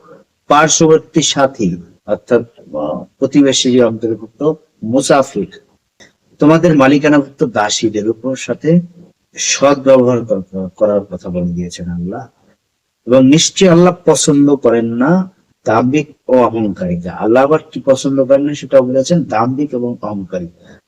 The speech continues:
আল্লাহ অপছন্দ করলে আমাদের অবস্থান কোথায় সেটা আমার বলার কোনো অপেক্ষা রাখে না, আমরা সবাই জানি।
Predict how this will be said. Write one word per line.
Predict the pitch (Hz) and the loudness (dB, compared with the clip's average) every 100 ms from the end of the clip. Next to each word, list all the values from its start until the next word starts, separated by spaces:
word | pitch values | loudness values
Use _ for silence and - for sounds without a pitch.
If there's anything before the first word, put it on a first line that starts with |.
| - | -4
আল্লাহ | 110 127 147 165 | 2 4 4 4
অপছন্দ | 165 120 123 139 - 139 135 | 2 0 -2 -2 -2 0 0
করলে | 135 135 139 143 160 | 4 4 4 4 2
আমাদের | 160 107 107 110 131 165 - - - _ - | 2 -2 -4 -2 2 0 0 -14 -20 _ -4
অবস্থান | 107 113 - 127 143 | 0 0 -4 -6 -6
কোথায় | 131 131 101 87 87 | -4 -6 -6 -10 -10
সেটা | - 104 95 131 151 - | -12 -10 -2 -2 -2 -6
আমার | 98 107 123 | -8 -6 -4
বলার | 101 107 117 120 | -2 0 0 -4
কোনো | 120 147 - | -8 -8 -10
অপেক্ষা | 107 120 - 101 | -12 -12 -8 -8
রাখে | 90 90 | -6 -8
না, | 85 85 _ _ _ - | -8 -10 _ _ _ -12
আমরা | 98 107 | -6 -6
সবাই | - 135 120 110 | 0 2 4 2
জানি। | 95 85 | -2 -6